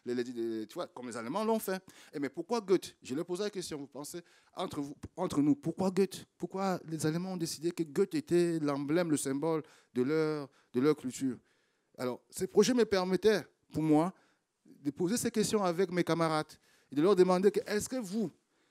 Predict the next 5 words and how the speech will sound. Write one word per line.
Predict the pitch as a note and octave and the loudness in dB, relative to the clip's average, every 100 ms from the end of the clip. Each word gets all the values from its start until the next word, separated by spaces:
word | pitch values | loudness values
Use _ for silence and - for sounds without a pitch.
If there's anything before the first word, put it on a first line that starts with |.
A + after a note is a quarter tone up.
| _ _ _ _ | _ _ _ _
vous | C#3+ F#3 | -14 -10
pouvez | F#3+ G3+ A#3 G#3 - | -2 4 4 4 -2
imaginer | - E3+ F3 D3+ F#3+ F#3+ | -6 2 2 2 -2 -2
des | D#3 | -2
projets | B2+ D3+ C3+ E3 G3+ | 0 0 2 0 -2